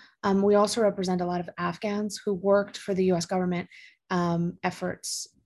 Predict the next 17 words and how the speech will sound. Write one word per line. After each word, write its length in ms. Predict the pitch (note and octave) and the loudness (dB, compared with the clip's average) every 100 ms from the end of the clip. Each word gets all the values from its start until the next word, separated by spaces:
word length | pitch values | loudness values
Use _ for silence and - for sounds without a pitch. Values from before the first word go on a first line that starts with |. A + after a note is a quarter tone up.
| - | -6
in 240 | - F#3+ | 0 4
the 80 | F#3 | 4
war 280 | F3 F3 F3 | 4 4 2
against 340 | F3 F3 E3 | 0 -4 -6
the 60 | F#3 | -8
Taliban 680 | - G3 B3 F#3 F#3 F#3+ F#3+ - - _ - | -6 -4 -2 -4 -4 -6 -8 -14 -20 _ 2
and 220 | G3 F#3+ | 4 6
are 80 | F#3 | 6
now 600 | F#3 F3+ F3+ F3+ F3 F#3 - - | 6 4 4 2 0 -6 -12 -10
in 180 | G3 F#3 | -4 -2
Afghanistan. 760 | F3 F#3 G3+ A3+ - F3+ F3 | -2 0 0 0 0 0 0
The 60 | F3 | -2
Taliban 720 | - F3 F3 F3 E3+ F3 F3 - | -4 -2 -2 0 0 0 -2 -2
is 340 | F#3 E3+ E3 - | -2 -2 -4 -8
ascendant 640 | E3+ - F#3+ F#3 F3+ E3+ | -4 0 2 2 0 -2
in 180 | E3+ E3+ | -4 -6
power 520 | - E3+ F3 E3+ | -8 -6 -4 -4